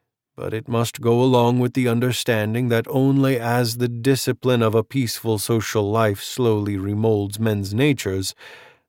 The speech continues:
will appreciable effects be produced.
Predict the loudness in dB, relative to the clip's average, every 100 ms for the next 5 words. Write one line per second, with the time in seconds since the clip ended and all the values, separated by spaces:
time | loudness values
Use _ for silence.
0 | _ -10 -6 -6 -2 -2 0 0 0 2
1 | 2 2 2 2 2 -2 -14 -8 -8 -6
2 | -6 -4 -4 -4 -10 -16 -14 -16